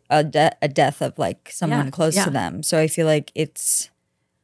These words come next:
Speaker 1: like, one person sort of helps another person. And
Speaker 2: Totally.
Speaker 1: it's like
Speaker 2: Totally.
Speaker 1: it's making a change and, like, a ripple effect, you know? And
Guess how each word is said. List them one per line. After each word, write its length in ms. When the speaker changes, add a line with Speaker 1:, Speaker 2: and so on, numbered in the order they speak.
Speaker 1:
like, 220
one 420
person 500
sort 200
of 80
helps 260
another 260
person. 400
And 120
Speaker 2:
Totally. 240
Speaker 1:
it's 60
like 120
Speaker 2:
Totally. 640
Speaker 1:
it's 260
making 420
a 40
change 500
and, 120
like, 140
a 60
ripple 300
effect, 520
you 100
know? 220
And 320